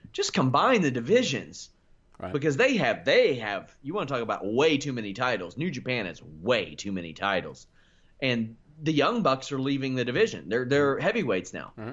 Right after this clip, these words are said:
Speaker 1: What are you, what are you gonna do? What's gonna anchor that division? Just put 'em in there.
Speaker 2: Mm-hmm.
Speaker 1: The Styles Clash is good. That is, I, I'd like to see Hideo Itami and Akira Tozawa take on,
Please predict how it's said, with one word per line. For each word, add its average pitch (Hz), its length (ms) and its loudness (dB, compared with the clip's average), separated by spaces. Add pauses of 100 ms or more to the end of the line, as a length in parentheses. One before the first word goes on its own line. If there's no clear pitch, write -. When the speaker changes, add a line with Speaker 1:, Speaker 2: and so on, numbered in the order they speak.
Speaker 1:
What 233 120 -8
are 226 40 -8
you, 220 120 -10 (120)
what 226 180 0
are - 20 2
you 160 160 2
gonna 135 140 4
do? 180 460 2 (260)
What's 226 220 2
gonna 180 220 2
anchor 190 380 2
that 127 220 2
division? 117 460 -4 (500)
Just - 320 -2 (240)
put 294 160 2
'em 220 100 4
in 294 160 2
there. 110 320 0 (140)
Speaker 2:
Mm-hmm. 104 160 -8
Speaker 1:
The 160 80 0
Styles 226 560 2
Clash 147 360 0
is 131 140 -8
good. 139 540 -2 (240)
That 180 180 2
is, 147 240 -4 (400)
I, 156 240 2
I'd 139 100 0
like 127 240 -4
to 240 80 -6
see 160 200 -2
Hideo 117 440 4
Itami 110 440 0
and 107 80 -2
Akira 123 340 0
Tozawa 107 580 2
take 120 240 -2
on, 101 440 -2